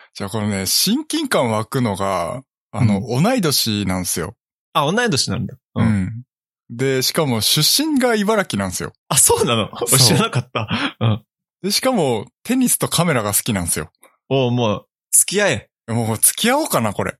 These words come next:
Speaker 2: うん、付き合え。超この人さ、なんつうの、おとなしいよね。おとなしい系だよね。
Speaker 1: あ、そうかもしれん。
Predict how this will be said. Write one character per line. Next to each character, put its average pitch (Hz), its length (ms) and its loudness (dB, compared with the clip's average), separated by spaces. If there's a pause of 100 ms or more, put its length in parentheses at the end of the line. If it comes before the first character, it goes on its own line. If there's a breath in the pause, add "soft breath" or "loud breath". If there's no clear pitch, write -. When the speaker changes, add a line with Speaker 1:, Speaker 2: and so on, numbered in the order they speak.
(440)
Speaker 2:
う 95 80 -2 (180)
ん、 - 80 -12
付 - 280 0
き 180 80 2
合 165 60 2
え。 92 180 -4 (1080)
超 277 240 2
こ 202 140 -2
の 220 80 2
人 160 180 0
さ、 131 540 0
な 135 100 0
ん 143 60 -2
つ 117 100 2
う 104 40 0
の、 98 240 -4 (220)
お 139 140 -2
と 214 140 0
な 202 100 2
し 185 240 4
い 113 40 0
よ - 100 -4
ね。 - 100 -8
お 135 100 -2
と 220 120 0
な - 100 4
し 226 220 2
い 214 40 -8
系 208 200 2
だ 190 80 2
よ 104 100 -2
ね。 - 140 -12 (320)
Speaker 1:
あ、 113 100 -4
そ 143 160 2
う 135 60 -2
か 120 100 0
も 98 80 -2
し 98 140 -2
れ 92 100 0
ん。 117 140 -6